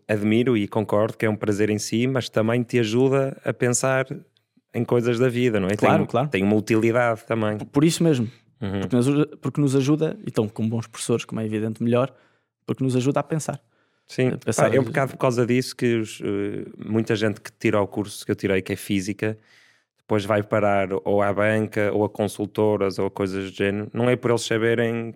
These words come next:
Speaker 1: eh, calcular, eh, estados quânticos, é porque essas consultoras e os bancos acham, e acho que acham bem, <laughs>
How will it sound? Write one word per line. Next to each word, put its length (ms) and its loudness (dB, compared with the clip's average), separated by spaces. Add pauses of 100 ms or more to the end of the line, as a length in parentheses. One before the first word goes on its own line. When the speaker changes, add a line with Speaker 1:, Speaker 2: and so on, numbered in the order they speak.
(140)
Speaker 1:
eh, 160 0
calcular, 640 0
eh, 200 0 (480)
estados 580 0
quânticos, 720 0
é 100 -2
porque 720 -4 (580)
essas 220 -6
consultoras 720 0
e 40 4
os 80 0
bancos 720 -2 (380)
acham, 640 0
e 100 -2
acho 160 -2
que 80 -2
acham 300 -2
bem, 280 2
<laughs> 80 -4